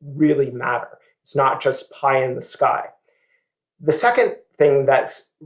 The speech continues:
we've really got going for us is our Castle property. And I haven't talked about that yet, but it's up in the, uh, Red Chris district in the northern corner of the Golden Triangle. This thing has tremendous exploration potential.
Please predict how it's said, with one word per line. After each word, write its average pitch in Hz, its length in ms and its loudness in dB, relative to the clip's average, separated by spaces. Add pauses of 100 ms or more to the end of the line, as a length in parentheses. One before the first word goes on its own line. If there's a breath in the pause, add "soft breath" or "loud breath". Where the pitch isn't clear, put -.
(120)
we've 147 300 -4
really 170 300 6
got 131 280 6
going 139 320 2
for 135 160 0
us 127 240 -2 (100)
is 147 160 2
our 135 260 0
Castle 135 500 0
property. - 540 -8
And - 120 -12
I - 80 -8
haven't - 260 2
talked - 280 2
about 127 280 -2
that 147 240 2
yet, 156 300 2
but 139 120 2
it's 160 200 2
up 160 180 0
in 139 280 0
the, 131 320 -14 (440)
uh, 123 280 0
Red - 260 6
Chris - 300 0
district 165 480 -2
in 139 100 0
the 127 60 -4
northern 147 500 4
corner 151 440 2
of 143 180 0
the - 40 0
Golden 147 280 4
Triangle. 151 560 0 (280 loud breath)
This 214 180 4
thing 151 240 4
has 131 440 -2
tremendous 190 1300 2
exploration 139 840 2
potential. - 720 -4